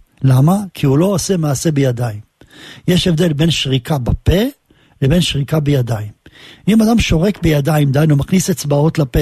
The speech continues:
ושורק שריקה יפה, שיש לה צליל יפה, הדבר אסור. אבל אם אדם שורק בפה בלבד, בשפתיים בלבד, בלי אצבעות, הדבר מותר.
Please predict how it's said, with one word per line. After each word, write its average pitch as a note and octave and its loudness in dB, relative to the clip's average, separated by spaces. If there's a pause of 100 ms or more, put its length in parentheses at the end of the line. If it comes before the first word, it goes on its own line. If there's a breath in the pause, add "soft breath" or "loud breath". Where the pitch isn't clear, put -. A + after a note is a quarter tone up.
ושורק C3+ -2
שריקה C3+ -4
יפה, D3 -4 (420 loud breath)
שיש - -2
לה D#3+ 2
צליל E3 0
יפה, C#3+ -2 (160)
הדבר C3+ -2
אסור. G#2 -8 (720 loud breath)
אבל D3 2
אם A#3+ 2
אדם E3+ 0
שורק C#3+ -2
בפה D3 0
בלבד, C3 0
בשפתיים C#3 -2
בלבד, C3+ 0
בלי C3 0
אצבעות, G#3+ -2 (400 soft breath)
הדבר B2+ 0
מותר. C3+ 0